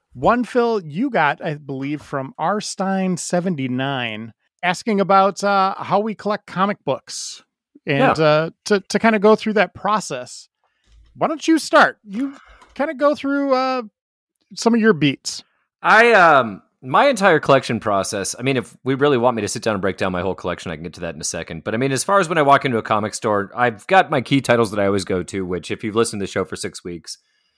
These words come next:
Speaker 2: you know that I grab anything that has to do with Daredevil or Batman for the most part. If you follow me on Twitter, you definitely know that.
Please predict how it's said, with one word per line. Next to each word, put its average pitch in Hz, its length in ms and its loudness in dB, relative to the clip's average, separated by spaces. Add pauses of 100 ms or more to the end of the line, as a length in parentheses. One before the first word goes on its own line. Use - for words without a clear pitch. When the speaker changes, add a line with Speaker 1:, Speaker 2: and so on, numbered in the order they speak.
(260)
Speaker 2:
you 113 100 -4
know 131 160 4
that 123 80 0
I 120 80 0
grab 110 260 2
anything 107 320 -2
that 101 80 -4
has 98 140 -2
to - 80 -10
do - 20 -2
with 98 140 -2
Daredevil 90 340 -6
or 87 80 -4
Batman 82 420 -10
for 82 120 -10
the 85 40 -10
most 82 260 -10
part. 85 140 -6
If 80 60 -14
you 98 80 -16
follow 117 220 2
me 107 80 0
on 95 80 -2
Twitter, 98 260 -2
you 87 140 -4
definitely 90 420 -6
know 78 200 -10
that. 80 240 -10